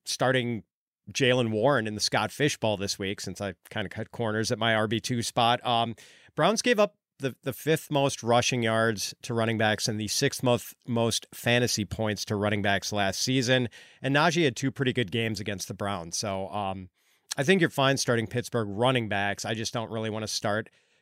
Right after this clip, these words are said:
components of the passing game, although I'd probably be willing to start Patty Freiermuth.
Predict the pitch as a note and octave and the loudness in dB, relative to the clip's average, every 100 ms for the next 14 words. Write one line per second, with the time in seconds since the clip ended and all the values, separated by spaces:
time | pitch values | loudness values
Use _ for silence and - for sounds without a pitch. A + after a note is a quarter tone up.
0 | - E3+ D3 - E3+ E3 - C3+ C#3+ - | -6 -4 -2 4 4 4 0 -2 -2 2
1 | C#3 C3 C#3+ B2+ B2 B2+ A#2+ - _ _ | 2 2 0 0 2 2 0 -6 _ _
2 | _ - C3 B2+ C#3 C3+ - C3 B2 B2 | _ -2 0 4 4 4 0 -4 -2 -2
3 | A#2+ A#2 A#2+ G#2+ A2 A2 A2 - A2+ A2 | -2 -2 -2 -2 -2 -2 -4 -2 0 0
4 | G2+ _ - G#2+ F#2 - G2+ F#2 E2 F2 | 0 _ 0 0 0 0 0 0 -2 -10
5 | - | -16